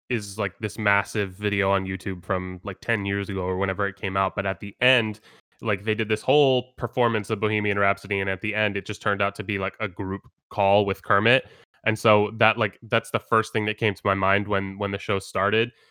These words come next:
And so, like, the official description says that the Muppets are about to launch their new digital series, Muppets Now, and Scooter is in charge of hitting the upload button, but then Kermit shows up and has all these notes, and then he accidentally lets all the other Muppets know that the thing's about to be launched,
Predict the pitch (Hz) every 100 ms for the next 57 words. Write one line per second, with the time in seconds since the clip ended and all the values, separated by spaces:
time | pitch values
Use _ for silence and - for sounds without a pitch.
0 | _ 120 127 120 - 127 123 170 170 131
1 | - 135 127 - 113 - 107 104 95 101
2 | 104 107 110 107 - 104 101 104 - 101
3 | 98 101 - 104 98 101 98 104 107 104
4 | 95 104 101 104 98 98 - 98 - 95
5 | 98 113 127 _ _ 113 104 - 131 123
6 | 113 107 101 104 110 104 104 107 104 101
7 | 101 - 113 110 101 95 104 104 101 -
8 | _ _ - 101 104 104 - 104 107 -
9 | 101 98 98 101 101 98 101 98 95 101
10 | 113 123 107 - - 117 107 117 110 107
11 | - 107 104 101 101 - 104 101 120 123
12 | 107 - 101 - 101 98 98 95 104 101
13 | 98 98 101 98 110 117 104 -